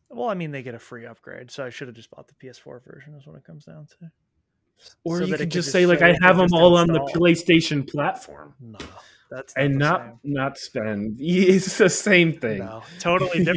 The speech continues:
Speaker 1: different.
Speaker 2: just, you're just being stupid
Speaker 1: No.
Speaker 2: now, and you, you wanna spend more money when you've already spent, like, four hundred dollars this month on video
Speaker 1: It will
Speaker 2: games.
Speaker 1: be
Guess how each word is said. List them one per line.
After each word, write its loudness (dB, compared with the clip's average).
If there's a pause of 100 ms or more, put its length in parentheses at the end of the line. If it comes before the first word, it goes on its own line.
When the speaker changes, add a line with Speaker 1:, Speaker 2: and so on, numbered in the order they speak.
(120)
Speaker 1:
different. -4
Speaker 2:
just, -2 (340)
you're 8
just 6
being 6
stupid 0
Speaker 1:
No. -2
Speaker 2:
now, -2
and 0
you, 0
you 2
wanna 10
spend 4
more 8
money 6
when 2
you've 0
already 6
spent, -2
like, 0 (520)
four 6
hundred 0
dollars 2
this -8
month -10
on -6
video -2
Speaker 1:
It 0
will -2
Speaker 2:
games. -10
Speaker 1:
be -4